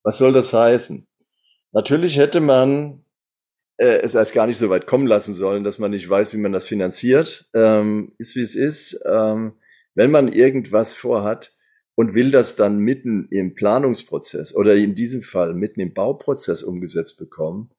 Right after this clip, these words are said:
dann weiß man, dass das teurer wird und länger dauert. Und das kann ich auch jedem, der sagt, äh,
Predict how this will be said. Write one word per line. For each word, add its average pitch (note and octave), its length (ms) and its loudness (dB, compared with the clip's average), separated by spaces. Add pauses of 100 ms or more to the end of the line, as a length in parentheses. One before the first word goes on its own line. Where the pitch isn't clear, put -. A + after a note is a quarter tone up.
(420)
dann E2+ 260 -6
weiß G#2 320 0
man, D2+ 320 -8 (320)
dass - 200 -8
das - 200 -8
teurer G#2+ 460 0
wird A#2+ 220 -2
und A2+ 180 -10
länger F#2+ 260 -4
dauert. D#2 540 -10 (200)
Und G#2+ 100 -4
das A2 120 0
kann C3 160 2
ich C#3+ 120 2
auch B2 80 4
jedem, B2 360 2
der A#2+ 460 4 (260)
sagt, - 600 -2 (140)
äh, G2+ 340 -2